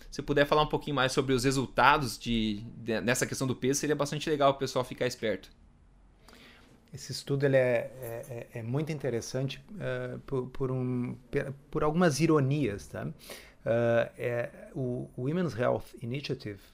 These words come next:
Speaker 2: ah, foi um, um, um grande es-, estudo que tinha um componente prospectivo e randomizado, ah, no qual se randomizou mulheres pra, ah, restringir a gordura na dieta e aumentar o consumo de grãos, frutas e,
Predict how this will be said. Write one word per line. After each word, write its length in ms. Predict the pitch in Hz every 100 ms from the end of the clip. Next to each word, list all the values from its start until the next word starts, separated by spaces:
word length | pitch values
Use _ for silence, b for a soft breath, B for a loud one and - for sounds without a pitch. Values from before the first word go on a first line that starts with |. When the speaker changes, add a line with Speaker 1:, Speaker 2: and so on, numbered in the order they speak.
| b b b -
Speaker 2:
ah, 440 | 113 113 110 117 127
foi 420 | - - 117 113
um, 320 | 113 107 104 135
um, 480 | 110 101 104 110 104
um 40 |
grande 460 | 104 131 196 156 110
es-, 180 | - - 131
estudo 560 | 123 - - 139 143 127
que 140 | 117
tinha 440 | - 135 135 131
um 220 | 127 139 139
componente 760 | 143 135 127 117 123 127 -
prospectivo 800 | - 127 113 - - - 135 120
e 40 |
randomizado, 840 | 101 113 110 110 104 104 131 143 - B B B B B -
ah, 380 | 117 113 113 120
no 140 | 117
qual 260 | - 120 117
se 200 | - 120
randomizou 640 | 107 127 113 110 104 135
mulheres 480 | 139 113 120 127 123
pra, 440 | - 113 107 107 -
ah, 300 | 127 110 110 101
restringir 720 | 123 123 - 131 110 98 139
a 60 | 131
gordura 580 | 117 107 113 135 175
na 160 | 190 123
dieta 480 | 104 104 127 139 143
e 80 | 127
aumentar 440 | 127 127 113 131
o 80 | 139
consumo 360 | 139 117 135
de 100 | 123
grãos, 460 | 110 110 123 139 139
frutas 640 | - 127 139 139 107 101
e, 360 | 107 104 104